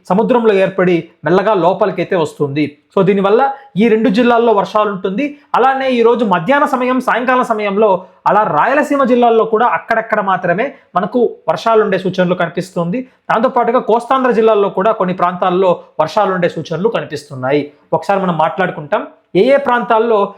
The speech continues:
రాగల ఇరవై నాలుగు గంటల్లో వర్షాలు ఉంటుంది అన్న దాని గురించి చూస్తే మనకు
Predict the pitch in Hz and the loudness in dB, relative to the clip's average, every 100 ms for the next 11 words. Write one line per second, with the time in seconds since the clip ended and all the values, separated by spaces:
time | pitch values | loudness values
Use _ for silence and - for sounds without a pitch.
0 | _ - 175 240 262 226 226 226 196 185 | _ -2 0 2 2 2 2 0 -2 0
1 | 196 226 180 - 180 160 151 151 196 - | 2 2 0 -2 -4 -4 -8 -4 -4 -4
2 | - 160 170 180 185 185 170 190 151 151 | -8 -4 0 0 0 0 -2 0 0 -2
3 | _ - 185 185 185 151 220 - _ _ | _ -4 -2 0 0 0 -2 -12 _ _
4 | - 226 262 | -4 -2 0